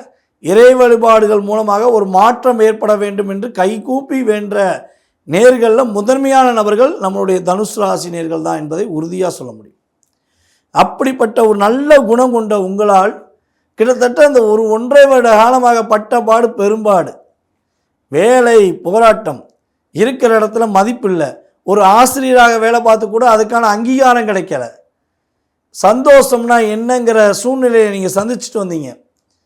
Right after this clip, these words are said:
ஏதோ குரு பகவான் இப்போ உங்களுடைய ராசிக்கு அதிப-, உங்களுடைய ராசிக்கு அதிபதியான குரு பகவான் உங்களுடைய ராசிக்கு ஏழாம் இடத்துல அமர்ந்த பிறகு கொஞ்சம் பரவாயில்ல, "அப்பாடி" அப்படின்னு சொல்லக்கூடிய சூழ்நிலை ஏற்பட்டது.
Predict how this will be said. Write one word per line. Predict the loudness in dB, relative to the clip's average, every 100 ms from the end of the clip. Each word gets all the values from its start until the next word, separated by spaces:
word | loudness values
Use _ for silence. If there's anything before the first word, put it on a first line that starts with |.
| _ _ -6
ஏதோ | -2 0 2 2 0
குரு | -2 -2
பகவான் | -2 0 -2 -4
இப்போ | -6
உங்களுடைய | -4 -2 0 0
ராசிக்கு | 0 -4 -6 -6
அதிப-, | -6 -8
உங்களுடைய | -8 -6 -6 -4 0
ராசிக்கு | 0 0 -4 -6
அதிபதியான | -4 -4 -6 -6
குரு | -6 -4
பகவான் | -4 -2 -4 -6 _ _ _
உங்களுடைய | -10 -4 -2 -2
ராசிக்கு | 2 2 2 -4 -4
ஏழாம் | 0 0 0 -2
இடத்துல | -6 -4 -2 -2 -6 _ _
அமர்ந்த | -6 -4 -4 -4
பிறகு | -2 -4 -4
கொஞ்சம் | -6 -8 -10 -16 -14 -12 -8
பரவாயில்ல, | -6 -6 -8 -12 -20 _ _ _ _ -20 -20
"அப்பாடி" | _ -20 -18 -18 -20 _ _ _ _
அப்படின்னு | -20 -18 -16
சொல்லக்கூடிய | -16 -18 -18 -18
சூழ்நிலை | -12 -10 -10 -10 -12 -10
ஏற்பட்டது. | -10 -10 -14 -20 -20